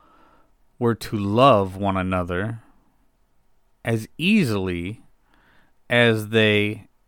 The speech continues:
hate one another for their trivial differences? So, w-, what if they were to love each other for their similarities? A-, and it's not, you know, everybody's not gonna have a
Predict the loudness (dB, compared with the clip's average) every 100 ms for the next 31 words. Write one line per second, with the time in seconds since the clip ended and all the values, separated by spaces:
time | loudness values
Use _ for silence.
0 | _ -8 -4 -4 -6 -6 -4 -2 -2 -4
1 | -4 -6 -6 -10 _ _ _ _ _ _
2 | _ _ _ _ _ _ -8 -4 -2 -2
3 | -2 -2 -4 -8 -12 -20 -20 _ _ _
4 | -20 -20 -12 -4 -2 -2 -6 -8 0 0
5 | 0 -2 -4 -6 -12 -16 -20 -20 _ _
6 | _ -20 _ -8 -6 -6 _ _ _ -20
7 | -10 -10 -10 -20 -14 -2 2 2 2 4
8 | 6 6 6 4 4 2 0 0 0 -2
9 | -2 -4 -2 -2 0 0 2 4 6 4
10 | 2 -10 -16 -18 _ _ -20 -12 -12 -10
11 | -10 -12 -16 _ -16 -8 -4 -4 -6 _
12 | -20 -8 -2 0 2 2 4 2 4 2
13 | 2 -2 -2 -2 -4 -6